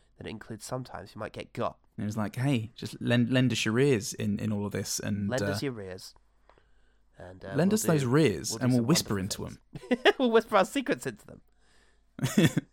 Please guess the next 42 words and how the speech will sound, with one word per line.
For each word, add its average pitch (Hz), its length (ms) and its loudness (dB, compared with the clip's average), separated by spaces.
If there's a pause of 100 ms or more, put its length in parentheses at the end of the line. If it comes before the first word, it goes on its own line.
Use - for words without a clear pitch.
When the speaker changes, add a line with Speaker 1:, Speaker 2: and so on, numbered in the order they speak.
(220)
Speaker 1:
It's - 120 -20
a 127 40 -14
Tibetan 120 420 -4
ritual. - 220 -10
Speaker 2:
So 120 80 0
you, 113 100 0
so, 120 240 0 (580)
so - 120 -6
you 113 240 -4
win. 98 180 -8 (240)
Speaker 1:
Wong 104 160 -10
Kar 95 240 -10
Wai. - 240 -18 (200)
Is 120 200 -6
Twitter 113 240 -6
still 92 420 -14 (120)
w-, - 220 -14
working? - 360 -10 (1200)
Speaker 2:
Well, 151 240 6
t-, - 220 0
uh, 131 360 6 (240)
Twitter 160 320 4
is 151 100 6
still 151 140 4
working. 110 540 2
I 113 60 -6
just 302 180 2
Speaker 1:
Ah. - 40 4
Speaker 2:
wanna 127 120 8
say 107 280 2
I 98 40 0
hate 110 320 2
Elon 107 220 2
Musk 101 300 0
more 104 220 0
than 98 400 -4
I - 80 -8
think - 200 -10
I 98 80 -2
ever 98 120 -2
have. 107 480 0
Speaker 1:
Yep. - 180 -6